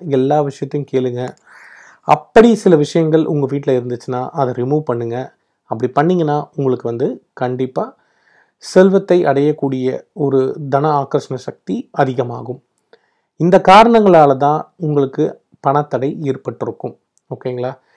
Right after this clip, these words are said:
சில பேருக்கு வர வேண்டிய பணம் திடீர்னு வர முடியாம போகும். அதுக்கு காரணம் இந்த விஷயங்களால தான்.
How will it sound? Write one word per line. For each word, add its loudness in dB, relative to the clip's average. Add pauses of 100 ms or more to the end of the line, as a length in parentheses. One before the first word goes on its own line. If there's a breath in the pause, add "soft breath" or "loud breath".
(180)
சில 0
பேருக்கு 0
வர 6
வேண்டிய 4
பணம் -2
திடீர்னு 2
வர 2
முடியாம -2
போகும். -6
அதுக்கு -8
காரணம் 2
இந்த -4
விஷயங்களால -12
தான். -12